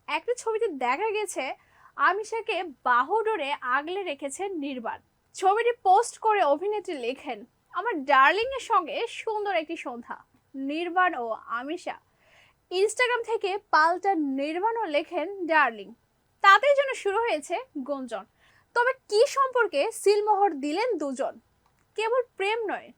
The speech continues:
চর্চা চলছে নির্বাণ ও আমিষের বয়সের পার্থক্য নিয়েও। অভিনেত্রীর বয়স যেখানে ঊনপঞ্চাশ, নির্বাণ মাত্র ত্রিশ। অনেকেই ইতিমধ্যে অভিনেত্রীকে শুভেচ্ছা বার্তা দিতে শুরু করেছেন, কিন্তু আমিশা এ প্রসঙ্গে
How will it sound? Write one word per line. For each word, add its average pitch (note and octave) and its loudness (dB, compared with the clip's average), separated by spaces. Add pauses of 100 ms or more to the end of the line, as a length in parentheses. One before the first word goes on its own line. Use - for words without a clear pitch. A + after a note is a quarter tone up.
(160)
চর্চা F#4+ 0
চলছে F#4 -8 (100)
নির্বাণ E4+ -2
ও C#4 -6
আমিষের F4 -6
বয়সের D4 -6 (160)
পার্থক্য B3 -6
নিয়েও। C4 -8 (560)
অভিনেত্রীর A4 2
বয়স G4+ 4
যেখানে G4 -4
ঊনপঞ্চাশ, E4 -2 (200)
নির্বাণ F#4 -2
মাত্র F4 0 (120)
ত্রিশ। - -16 (460)
অনেকেই D#4+ -2
ইতিমধ্যে F#4+ -2
অভিনেত্রীকে F4+ -4
শুভেচ্ছা F4+ -8
বার্তা C#4 -4
দিতে G4 -6
শুরু C#4+ -10
করেছেন, A#3 -12 (500)
কিন্তু A4+ -4
আমিশা E4 2
এ C4+ -8
প্রসঙ্গে A4 -4